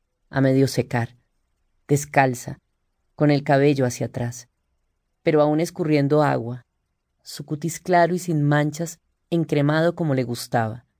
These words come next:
todavía sin maquillarse las cejas que depiló despiadadamente y luego pintaba en un arco. Además venía descalza,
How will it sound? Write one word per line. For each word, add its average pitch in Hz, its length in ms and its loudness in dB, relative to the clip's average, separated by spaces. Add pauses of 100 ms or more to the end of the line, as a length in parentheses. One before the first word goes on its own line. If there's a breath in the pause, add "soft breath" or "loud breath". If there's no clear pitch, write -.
(480)
todavía 185 540 2
sin 170 240 -4
maquillarse 143 640 0
las 147 160 -2
cejas 147 480 -6 (320 soft breath)
que 156 140 2
depiló 151 420 2
despiadadamente 151 1400 0 (200)
y 147 100 0
luego 143 360 2
pintaba 127 540 0
en 110 100 -2
un 113 140 -2
arco. 104 320 -8 (920)
Además 170 460 0
venía 190 320 2
descalza, 131 680 -2